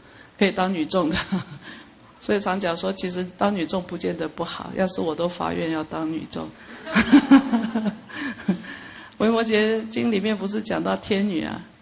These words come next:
那舍利佛不是在取笑天女说：“你为什么还是个女众啊？”他说：“拜托，我求十二年才求到的。”啊，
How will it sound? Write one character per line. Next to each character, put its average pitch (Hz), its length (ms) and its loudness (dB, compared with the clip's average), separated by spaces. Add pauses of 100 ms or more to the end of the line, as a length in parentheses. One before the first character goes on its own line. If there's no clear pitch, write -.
(280)
那 202 100 0
舍 226 200 2
利 220 120 2
佛 190 180 0
不 180 120 -6
是 190 160 -2
在 196 140 2
取 170 240 -2
笑 185 200 -2
天 185 260 -4
女 165 140 -2
说 180 340 -2 (320)
：“你 175 120 -2
为 208 160 -2
什 196 120 -6
么 175 140 0
还 156 160 -4
是 180 140 -6
个 170 140 -4
女 165 260 -4
众 151 240 -2
啊？” 139 100 -10 (380)
他 202 80 0
说 214 120 0
：“拜 214 200 0
托， 214 220 0
我 175 100 0
求 175 220 -2
十 - 180 -4
二 214 120 0
年 160 180 -2
才 151 160 -6
求 151 280 -8
到 156 240 -6
的。” - 140 -14 (460)
啊， 165 420 0